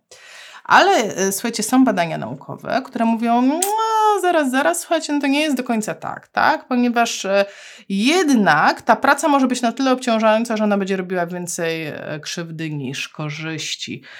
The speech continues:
Już wam mówię, co to jest za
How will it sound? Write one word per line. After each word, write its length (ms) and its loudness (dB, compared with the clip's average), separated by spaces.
Już 240 -4
wam 160 -2
mówię, 340 -6
co 300 -4
to 240 -8
jest 600 -10
za 800 -8